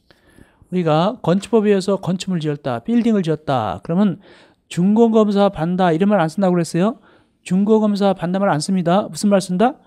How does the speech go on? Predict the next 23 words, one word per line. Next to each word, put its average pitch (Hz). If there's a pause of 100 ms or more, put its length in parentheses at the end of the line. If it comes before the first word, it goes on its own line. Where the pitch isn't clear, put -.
(320)
사용 254
승인을 214
신청한다. 175
그렇게 165
표현. 127
사용 170
승인 156
신청한다. -
그러니까 208
나중에 170
다 147
짓고 214 (220)
사용 208
승인 180
신청할 165
때 214
그때 277 (320)
대지를 233
어-, 226 (340)
어-, 180
필지를 269
어떻게 196
했다? 226